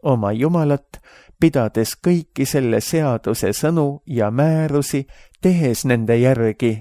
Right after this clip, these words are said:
ilma et ta süda suurustleks oma vendade ees ja ilma et ta kalduks käsust paremale või vasakule, et pikendada päevi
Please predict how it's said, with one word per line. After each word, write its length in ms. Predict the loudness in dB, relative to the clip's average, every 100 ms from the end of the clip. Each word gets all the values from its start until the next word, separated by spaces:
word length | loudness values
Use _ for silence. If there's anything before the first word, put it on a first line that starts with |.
| -12 -4
ilma 480 | 0 0 0 0
et 160 | 0 -2
ta 140 | -2 0
süda 360 | 0 0 -2
suurustleks 920 | 0 0 2 0 -2 -2 -2 -2 -8 -4
oma 300 | -2 0 0 0
vendade 580 | 0 0 0 0 0 -2
ees 500 | 0 2 0 -4 -14 _ _ -2
ja 180 | 2 2
ilma 460 | 2 0 0 0
et 140 | -2 -2
ta 140 | -2
kalduks 640 | 0 0 0 -2 -4 -6 -6
käsust 560 | -4 0 0 -2 -8 -10 -2
paremale 600 | 0 0 0 0 0 0
või 240 | 0 0 0
vasakule, 680 | 0 -2 -4 -2 0 -2 -6 _ _ _
et 200 | -4 -4 -2
pikendada 720 | -2 0 -2 0 0 0 0 0
päevi 560 | 0 2 2 2 0